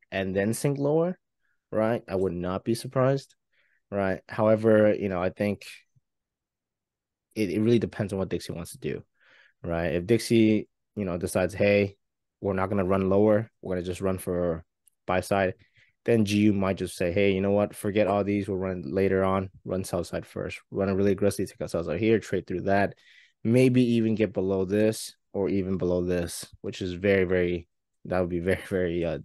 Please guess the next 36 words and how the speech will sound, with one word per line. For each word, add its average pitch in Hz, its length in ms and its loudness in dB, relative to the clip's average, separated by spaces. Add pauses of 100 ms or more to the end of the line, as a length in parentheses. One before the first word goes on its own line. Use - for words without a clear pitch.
it 92 60 -6
would 90 100 -4
be 90 80 -2
a - 20 -2
very, 92 140 0
very 90 140 -2
deep 90 280 -8
run, 87 240 -6 (560)
right? 85 300 -6 (420)
Let's 95 160 -12
move 98 160 -2
on 92 200 -2
to 101 260 -4
G 98 180 -8
U 98 260 -2
one 95 360 -4
hour. 85 640 -4 (1600)
So 135 120 0
G 151 180 4
U 175 100 8
one 143 120 4
hour 123 180 4
is 113 80 -4
a 104 40 -2
little 104 160 2
bit 104 60 -2
more 95 120 -4
clear, 113 440 0
right? 101 200 -4
Buy 92 160 0
side 90 140 -4
liquidity, 95 240 -2
buy 90 140 -6
side 87 140 -8
liquidity 87 280 -8
here. 120 280 0